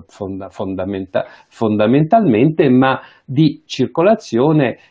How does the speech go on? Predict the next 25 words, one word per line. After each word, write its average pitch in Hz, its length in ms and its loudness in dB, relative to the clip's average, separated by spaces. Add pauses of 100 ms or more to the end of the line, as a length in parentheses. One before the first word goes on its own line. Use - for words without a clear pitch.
(100)
di, 135 420 -4 (100)
eh, - 120 -8
artisti, 123 800 -4
di 104 160 -6
idee, 131 580 -4 (240)
che 143 160 -2
vengono 117 640 -2
da 104 180 -2
Roma, 139 460 0
ma 98 160 -8
anche 147 600 -4
da, 107 420 -6
da 107 200 -6
fuori 110 420 -2
Roma. 104 400 -2
Questa 127 340 -4
è - 20 -2
la 98 140 -2
cappella, 110 640 -2 (340)
eh, 101 320 -4
quella 107 340 -4
cappella 110 500 -2
Bo-, 107 260 -4
ehm, 92 1200 -2
Bonaparte, 107 800 -2